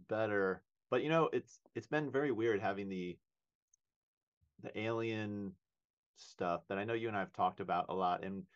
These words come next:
um, and you were, we should also tell anyone who's listening to this that you were a guest twice or a co-host on the Beyond Humanity podcast. So there's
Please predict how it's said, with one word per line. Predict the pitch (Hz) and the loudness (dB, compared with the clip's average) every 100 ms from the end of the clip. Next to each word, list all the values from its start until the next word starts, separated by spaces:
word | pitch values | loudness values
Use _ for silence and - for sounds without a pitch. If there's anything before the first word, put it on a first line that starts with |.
| _ _ _ _ - | _ _ _ _ -6
um, | 92 90 85 85 82 _ _ _ _ _ _ _ _ _ - | -4 -4 -6 -8 -12 _ _ _ _ _ _ _ _ _ -6
and | 110 107 | -4 0
you | 127 | 2
were, | 123 120 113 | 6 6 6
we | 113 | 2
should | 107 110 | 0 -2
also | 110 | -2
tell | 101 110 101 92 - | 0 2 2 0 -4
anyone | 104 101 90 | -4 -4 -4
who's | 90 92 - | -6 -10 -8
listening | 92 - 87 | -8 -8 -10
to | 85 | -6
this | 87 87 | -8 -4
that | 95 90 | -4 -4
you | 98 117 | -4 2
were | 127 123 | 4 4
a | 98 - - | 2 -4 -2
guest | 113 117 110 - - | 0 0 -2 -12 -20
twice | - 120 120 113 98 - 95 | -6 2 4 2 0 -8 -4
or | 95 | -4
a | |
co-host | - 117 117 98 90 | 0 2 4 2 2
on | 98 107 110 | 0 -2 -2
the | |
Beyond | 95 101 98 95 | -4 -2 -4 -4
Humanity | 92 92 87 82 | -6 -6 -6 -4
podcast. | 98 90 - 85 90 | 0 0 0 -6 -6
So | - 95 | -6 -6
there's | 90 98 | -6 -10